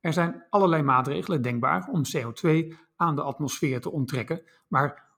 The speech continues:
hoe werkt dat dan? En is het effectief? Is het betaalbaar? Is het gepraat over negatieve emissies niet een excuus om door te gaan met fossiele brandstoffen?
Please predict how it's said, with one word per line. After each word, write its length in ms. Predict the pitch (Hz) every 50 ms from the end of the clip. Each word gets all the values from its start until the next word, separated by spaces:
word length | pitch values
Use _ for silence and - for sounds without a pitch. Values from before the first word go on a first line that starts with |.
| _
hoe 200 | _ - 190 196
werkt 220 | 185 208 190 - -
dat 140 | 202 -
dan? 280 | - 196 190 226 - -
En 320 | - 202 143 147 160 - -
is 180 | - - 175 180
het 200 | 190 185 - -
effectief? 580 | - 180 - 170 - - 220 - - - - - _ _ _ _ _ _
Is 160 | _ 165 120
het 100 | 135 117
betaalbaar? 760 | 117 131 120 208 208 202 170 - - - 113 - - - _ _ _ _ _ _ _ _ _
Is 160 | - 180 -
het 240 | - 180 - - - -
gepraat 560 | - - 180 - - 185 185 175 165 - -
over 240 | 175 156 143 151 160
negatieve 580 | 165 175 175 156 180 165 - 202 160 156 185
emissies 520 | 180 156 156 160 156 156 180 160 143 - -
niet 180 | 214 165 151
een 160 | 165 165 170
excuus 540 | 196 170 - - - - 202 170 160 - -
om 360 | - - 180 160 156 156 156
door 180 | 147 226 214 175
te 100 | - 156
gaan 320 | - 160 120 113 113 104 - - - _
met 200 | - 170 127 -
fossiele 380 | - - 151 - - 208 170 151
brandstoffen? 580 | 135 151 139 139 131 - - - - - -